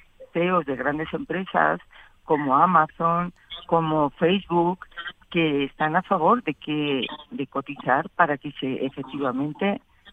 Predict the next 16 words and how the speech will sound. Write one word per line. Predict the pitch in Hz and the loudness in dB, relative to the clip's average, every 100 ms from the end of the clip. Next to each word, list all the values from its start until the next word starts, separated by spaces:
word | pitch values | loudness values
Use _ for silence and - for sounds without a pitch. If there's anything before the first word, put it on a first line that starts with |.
| - | 0
la | 147 147 | 6 6
renta | 123 139 131 127 | 6 0 4 4
básica | 139 156 - 131 | 4 0 -4 -4
se | 107 | -4
pague. | - 185 110 - - _ - | 0 2 2 0 -8 _ -4
Y | 160 165 | 2 2
es | - | 2
porque | 208 202 190 | 0 0 -2
son | 185 180 | -2 -2
gente | 190 185 | -2 0
inteligente | 226 214 170 139 - 190 247 180 135 - - _ - | 0 0 -2 -4 -4 -2 0 -2 -4 -12 -20 _ -10
y | |
se | - 139 | -2 0
dan | 143 - | 0 0
cuenta | 175 190 196 | 0 2 2
perfecta | 202 180 214 220 202 196 | 2 4 2 4 4 2